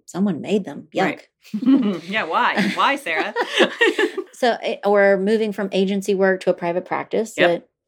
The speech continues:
Speaker 1: you might
Speaker 2: Mm-hmm.
Speaker 1: keep in touch for s-, some things, but also it becomes a little bit not relatable.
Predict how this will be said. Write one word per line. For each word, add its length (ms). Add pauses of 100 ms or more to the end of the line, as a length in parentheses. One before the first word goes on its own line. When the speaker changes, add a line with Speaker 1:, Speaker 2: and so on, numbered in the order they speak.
(640)
Speaker 1:
you 80
might 380
Speaker 2:
Mm-hmm. 260 (600)
Speaker 1:
keep 180
in 80
touch 300
for 120
s-, 140 (140)
some 280
things, 300
but 140
also 680 (460)
it 240
becomes 360
a 40
little 220
bit 360
not 300
relatable. 600